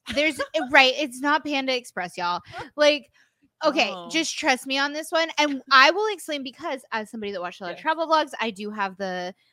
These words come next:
Speaker 2: all the, the info, the,
Speaker 1: The,
Speaker 2: like,
Speaker 1: the
Speaker 2: what makes it
Speaker 1: insight.
Speaker 2: special.
Speaker 1: Yes,
Speaker 2: Yes.
Speaker 1: yes.
Speaker 2: Here's why you need to know about the malls before you go to Bangkok,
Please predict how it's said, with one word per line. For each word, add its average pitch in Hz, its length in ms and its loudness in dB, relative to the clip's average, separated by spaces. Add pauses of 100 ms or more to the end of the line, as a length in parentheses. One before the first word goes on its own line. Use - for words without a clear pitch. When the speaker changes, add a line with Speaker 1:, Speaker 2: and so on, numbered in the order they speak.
(140)
Speaker 2:
all 233 140 2
the, 202 320 -4
the 190 140 -10
info, 226 680 -2
the, 220 120 -10
Speaker 1:
The, 208 100 -4
Speaker 2:
like, 196 220 -6
Speaker 1:
the 202 80 -16
Speaker 2:
what 214 220 -4
makes 220 180 -6
it 170 40 -12
Speaker 1:
insight. 196 160 -8
Speaker 2:
special. 220 280 -4
Speaker 1:
Yes, 247 80 -2
Speaker 2:
Yes. 226 140 -2
Speaker 1:
yes. 170 160 -14 (760)
Speaker 2:
Here's 381 240 0
why 381 120 4
you 370 120 -2
need 294 140 0
to 269 80 0
know 240 120 0
about 208 160 0
the 196 80 -10
malls 170 300 -8
before 202 300 -6
you 214 140 -6
go 233 80 -2
to 262 80 -4
Bangkok, 180 460 -6